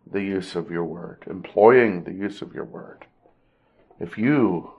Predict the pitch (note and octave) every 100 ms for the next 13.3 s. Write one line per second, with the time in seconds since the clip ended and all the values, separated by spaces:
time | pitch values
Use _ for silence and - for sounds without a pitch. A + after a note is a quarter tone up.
0 | _ - _ D#2+ F#2 F#2 F2+ - - A#2+
1 | D3+ F#2+ - F2 F2 F2 - D#2+ E2+ D2
2 | - - - - - - - _ _ _
3 | _ _ _ _ _ - - _ _ -
4 | F#2 F#2 F#2+ A2 A2 - G2+ G2+ G2 -
5 | F#2+ F#2 E2+ E2 - D#2+ D#2+ D#2+ F2+ G#2+
6 | - F#2 G#2 G#2 F#2+ F2+ F2 - E2 F2
7 | D#2+ - _ _ _ _ _ _ _ -
8 | _ _ _ - G#2+ G#2 A2 A2 G#2+ G2+
9 | F#2+ F#2 F2 - - - G2 G2 F#2 -
10 | F#2 F#2 F#2+ E2+ E2+ E2 - _ _ _
11 | _ _ _ _ F#2 F2+ - G#2+ A2 G#2+
12 | - G2+ G2 G2 G#2 G#2 G2+ G2 G#2 -
13 | D#2+ D#2 D2+